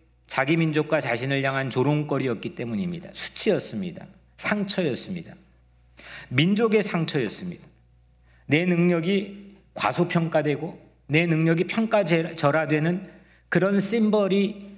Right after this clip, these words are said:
눈먼 자들과 다리 저는 자들이었습니다. 천 년 동안 진행되었던 성전 안에 새겨졌던 흔적,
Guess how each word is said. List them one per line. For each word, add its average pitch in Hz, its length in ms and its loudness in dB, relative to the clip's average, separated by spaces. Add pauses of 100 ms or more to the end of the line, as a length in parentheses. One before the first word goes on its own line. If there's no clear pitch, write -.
(540)
눈먼 175 340 4
자들과 160 300 2
다리 135 240 2
저는 143 240 2
자들이었습니다. 98 680 -4 (1300)
천 226 220 2
년 226 220 4
동안 208 320 4
진행되었던 185 800 4
성전 208 480 0
안에 180 400 2
새겨졌던 180 760 0
흔적, 190 640 0